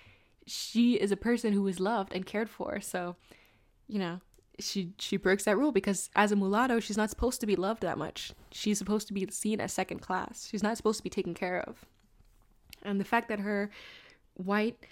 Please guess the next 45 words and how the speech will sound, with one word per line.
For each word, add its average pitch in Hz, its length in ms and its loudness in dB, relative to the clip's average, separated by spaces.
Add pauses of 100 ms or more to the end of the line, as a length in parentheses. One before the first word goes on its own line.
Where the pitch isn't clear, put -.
(260)
rich 220 340 4
family, 208 640 0 (440)
like, - 360 -2
cares 233 320 2
about 226 180 4
her 220 80 0
so 208 220 -2
much, 254 260 -2
that's, 247 320 -2
that's 208 240 -2
also 233 240 2
seen 208 180 0
as, 208 140 0
like, - 220 -10
weird. 220 480 0
It, 180 180 -6
it's - 180 0
breaking 214 400 2
the 202 80 4
rules 208 280 0
because 190 400 -4 (960)
neighbors 208 680 4
and 175 200 0
other 220 180 2
members 208 300 2
of 180 80 -4
society, 208 420 -2
they're 196 140 -2
like, 202 280 -6
"What 277 280 -8
are - 180 -8
they 277 180 -10
doing 311 320 -6
in 311 140 -6
there? 311 220 -6
They - 100 -6
have 320 120 -4
a 330 60 -2
weird-ass 339 540 -4
mulatto 403 540 -2
in 403 100 -4
there." 403 200 -6
And 381 80 -2
it's 370 180 -4
like, 359 180 -2